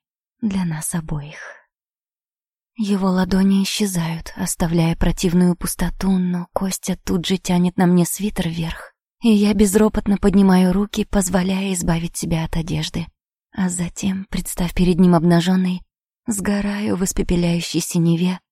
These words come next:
ласкающей каждый сантиметр. Он не торопится, облизывая мое тело на расстоянии и позволяя себе насытиться желаемым.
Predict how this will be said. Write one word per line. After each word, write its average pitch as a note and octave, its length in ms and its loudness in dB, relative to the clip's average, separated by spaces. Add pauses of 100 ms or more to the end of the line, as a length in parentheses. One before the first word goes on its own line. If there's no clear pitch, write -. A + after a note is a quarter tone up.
(240)
ласкающей E3+ 800 -6
каждый E3 380 -6
сантиметр. E3 800 -8 (1000)
Он G#3 220 4
не G#3+ 80 2
торопится, G3+ 680 -4
облизывая F#3+ 540 2
мое F3+ 240 4
тело F3+ 320 0
на F3+ 100 2
расстоянии F#3+ 800 -4 (280)
и G#3+ 160 -6
позволяя F#3+ 580 -2
себе F3+ 340 -2
насытиться E3+ 680 -4
желаемым. E3+ 680 -6